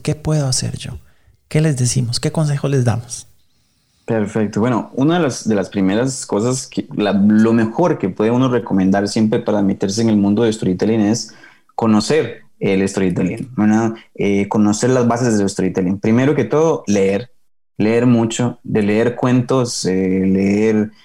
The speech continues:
Speaker 2: em, historias, relatos, cualquier, cualquier cosa que caiga en nuestras manos, básicamente, ¿verdad? La, la lectura de la estructura clásica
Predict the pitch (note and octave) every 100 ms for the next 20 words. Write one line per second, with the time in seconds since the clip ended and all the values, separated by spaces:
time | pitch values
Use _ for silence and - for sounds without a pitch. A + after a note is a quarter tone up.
0 | _ - G2+ G2 F#2+ F#2+ F#2+ F#2+ F#2+ -
1 | - G#2+ G#2+ - A#2+ B2 B2 A#2 A2+ A2
2 | - G#2+ G2+ A#2+ A#2+ - A2+ A2 G#2 G2+
3 | - - - A#2 G#2+ C#3 C#3+ C#3+ B2+ A2+
4 | G#2+ G#2+ C3 C3+ C3+ D#3 D#3 D3+ C3 A#2
5 | B2 D3 C3 - G2 G2+ A#2 A#2 G2 G2
6 | G#2 G#2+ G2+ G2+ G#2 G2 F#2 G2 G#2+ A#2+
7 | - - _ - A2 G#2+ A2 G#2 G#2+ -
8 | A2+ A2 G#2+ G#2+ C#3 D#3 C#3+ A2+ - A2
9 | - A#2 B2+ C#3 B2+ A2+ G#2+ A#2 A#2 -
10 | C3 C3 C3 B2+ B2+